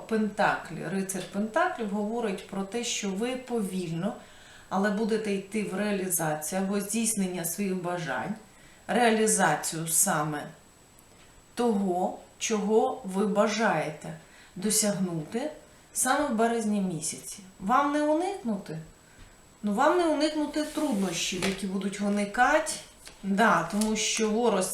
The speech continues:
програється ще раз. З часом самоустраниться,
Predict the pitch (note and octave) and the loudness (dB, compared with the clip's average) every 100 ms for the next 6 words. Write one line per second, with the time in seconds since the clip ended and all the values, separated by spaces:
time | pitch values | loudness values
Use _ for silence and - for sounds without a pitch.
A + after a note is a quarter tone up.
0 | - - G3 G3 G3 G#3 F#3 F3+ F3 E3 | -8 -4 0 2 2 2 0 -2 -4 -4
1 | - - G3+ F3 D#3+ G#3 G#3+ - - - | 0 0 2 2 2 2 0 -6 -14 -20
2 | - - - - - - - - - - | -20 -16 -16 -16 -20 -20 -20 -20 -14 -12
3 | - - - - - - C4 C4+ F#4+ - | -10 -14 -10 -6 0 2 6 6 6 6
4 | A3 E3+ D#3+ D#3 - - - - - - | 4 0 -2 -8 -16 -20 -20 -20 -20 -20
5 | - - - - - - - C4+ C#4 D4+ | -20 -20 -20 -20 -20 -10 0 4 6 4
6 | D4 - C#4+ C#4+ C4 G#3+ - - D3 | 2 0 2 2 2 0 0 -2 -2